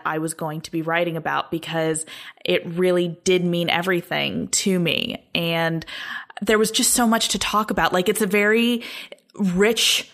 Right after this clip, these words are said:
story. There are so many different themes going on here. There are so many different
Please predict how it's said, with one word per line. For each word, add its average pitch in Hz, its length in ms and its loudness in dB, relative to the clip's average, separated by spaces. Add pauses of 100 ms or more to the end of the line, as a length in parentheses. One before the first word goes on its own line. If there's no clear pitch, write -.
story. 190 680 2
There 190 180 2
are 190 100 4
so 226 380 2
many 220 200 2
different 185 380 -2
themes 180 440 0
going 165 320 -2
on 160 220 -2
here. 165 300 -2
There 170 160 0
are 175 40 0
so 220 400 2
many 214 220 2
different 180 380 -2